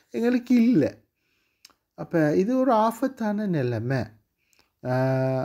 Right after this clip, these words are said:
அப்ப இந்த அல்லாஹ்வோட உள்ள அந்த அட்டாச்மெண்ட் தான் முக்கியமானது. அப்ப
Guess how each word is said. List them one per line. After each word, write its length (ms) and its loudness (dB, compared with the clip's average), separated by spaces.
அப்ப 260 -6
இந்த 720 0
அல்லாஹ்வோட 640 -2
உள்ள 540 0
அந்த 220 -2
அட்டாச்மெண்ட் 880 -6
தான் 220 -6
முக்கியமானது. 920 -2
அப்ப 360 -8